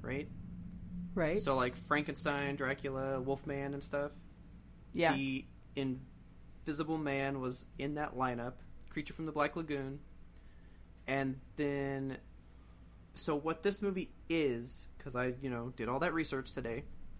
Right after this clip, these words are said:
Speaker 1: after I saw it.
Speaker 2: Uh-huh.
Speaker 1: The Universal movie monsters were gonna have their own, like, Marvel Cinematic Universe kind of thing.
Speaker 2: What?
Speaker 1: Yeah, and they've attempted it twice. They started with Victor Frankenstein, which had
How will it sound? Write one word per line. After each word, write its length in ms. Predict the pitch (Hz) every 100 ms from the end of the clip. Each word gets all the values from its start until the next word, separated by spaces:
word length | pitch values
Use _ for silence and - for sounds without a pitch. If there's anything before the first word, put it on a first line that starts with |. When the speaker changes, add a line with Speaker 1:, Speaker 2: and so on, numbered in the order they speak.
| -
Speaker 1:
after 200 | 123 131
I 40 | 151
saw 200 | 135 131
it. 60 | - - - - - -
Speaker 2:
Uh-huh. 280 | 190 165 160 - - - - - -
Speaker 1:
The 80 | -
Universal 920 | 135 180 220 180 175 175 170 165 160 165 - - -
movie 280 | 165 170
monsters 520 | 156 131 127 - 135 -
were 80 |
gonna 180 | 135 139
have 220 | 147 143
their 180 | 139 131
own, 200 | 135 139
like, 260 | 131 127 - -
Marvel 600 | 135 127 131 139 147 139
Cinematic 720 | 139 160 143 131 131 131 135 - 143
Universe 500 | 131 143 151 170 -
kind 240 | 180 180
of 60 | 185
thing. 320 | 190 196 202 - - - -
Speaker 2:
What? 580 | 226 208 214 208 - - - - - - -
Speaker 1:
Yeah, 320 | 147 110 123 -
and 140 | 165 143
they've 180 | 139 - -
attempted 460 | 151 208 220 196
it 140 | 143 -
twice. 580 | - 143 104 - - - -
They 120 | 143
started 440 | - - 165 170
with 240 | 147 143 - 135
Victor 400 | 131 160 - 170
Frankenstein, 840 | 160 156 147 131 - 117 127 139 - -
which 160 | 131 -
had 440 | 135 123 123 135